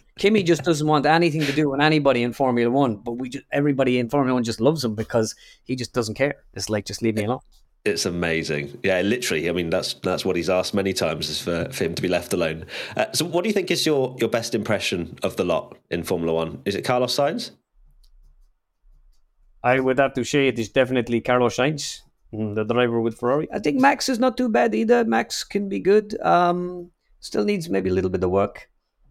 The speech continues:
Speaker 1: Uh, working on Checo. Uh, who else?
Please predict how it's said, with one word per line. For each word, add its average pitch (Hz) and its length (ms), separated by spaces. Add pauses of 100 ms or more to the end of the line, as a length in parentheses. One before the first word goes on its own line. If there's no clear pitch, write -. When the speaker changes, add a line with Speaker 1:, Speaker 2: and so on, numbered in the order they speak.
(200)
Speaker 1:
Uh, 127 120
working 143 340
on 143 100
Checo. 156 680 (320)
Uh, 127 340 (160)
who 156 240
else? 117 540